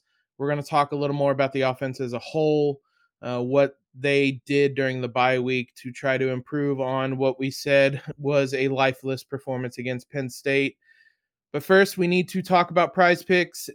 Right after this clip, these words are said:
and potentially maybe you guys are gonna be targeting Jack Tuttle. It's gonna be interesting to see, uh, with Prize Picks on Friday if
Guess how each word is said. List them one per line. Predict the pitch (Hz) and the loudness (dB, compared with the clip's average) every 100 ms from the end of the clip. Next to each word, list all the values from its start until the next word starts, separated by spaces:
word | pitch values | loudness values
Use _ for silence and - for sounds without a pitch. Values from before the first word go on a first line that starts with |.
| 143 | -6
and | 160 160 156 156 | -2 0 0 -2
potentially | 180 160 196 233 226 196 185 | -4 -2 0 0 4 4 4
maybe | 170 190 202 | 2 2 0
you | 202 | 2
guys | 196 196 185 | 4 4 4
are | |
gonna | 180 190 | 0 0
be | 185 196 | -2 -4
targeting | 196 196 190 156 | -2 -2 -2 -4
Jack | 143 143 139 | 0 0 0
Tuttle. | 139 127 | -4 -2
It's | 123 - | -4 -4
gonna | 160 | -6
be | 156 | -2
interesting | 165 160 160 - 160 | 0 0 -2 -4 -8
to | 151 | -8
see, | - 165 160 156 151 _ _ _ _ | -6 -4 -2 -4 -8 _ _ _ _
uh, | 139 139 139 | -2 0 2
with | 151 165 - | 0 -4 -2
Prize | 165 156 151 | 2 2 0
Picks | 160 151 - | -4 -6 -6
on | 135 156 139 | -6 -6 -2
Friday | 151 143 143 143 143 | 2 4 6 4 0
if | 127 127 | -2 -6